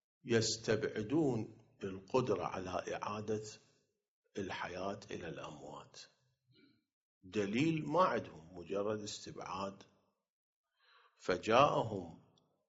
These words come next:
الصادق الأمين يخبرهم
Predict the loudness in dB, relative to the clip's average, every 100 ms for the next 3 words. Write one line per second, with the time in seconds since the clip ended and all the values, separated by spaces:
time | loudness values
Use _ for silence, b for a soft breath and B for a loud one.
0 | _ -4 -2 2 6 8 6 2 0 0
1 | 0 -2 0 0 0 -2 -8 -18 _ _
2 | _ _ _ -4 -4 -4 2 6 8 8
3 | 4 -2 -10